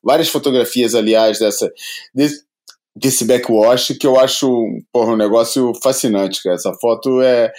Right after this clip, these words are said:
é aquele tipo de foto que me faria comprar uma revista só se tivesse essa foto lá publicada, podia ser uma revista de, de, de qualquer coisa.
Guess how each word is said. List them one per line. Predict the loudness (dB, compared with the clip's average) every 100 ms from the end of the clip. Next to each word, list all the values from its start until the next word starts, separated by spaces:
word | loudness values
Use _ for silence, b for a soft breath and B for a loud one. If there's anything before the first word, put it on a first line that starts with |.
| B B _
é | -4
aquele | 0 -2
tipo | -2 -4 -6
de |
foto | -2 0 0 0
que |
me | -4 0
faria | 0 2
comprar | 0 0 2 2
uma | 2
revista | 2 0 -4 -4 -2
só | 0 0 -2 B B _
se | -10
tivesse | -4 -2 0 0
essa | -2 0
foto | -2 0
lá | 0 0
publicada, | -2 -2 0 0 0
podia | -2 -4 -2
ser | -2
uma | 0
revista | 0 0 -2 -4
de, | -4 -6 -4
de, | -4 -6
de | -2
qualquer | -2 0 0 0
coisa. | 0 0 0 -6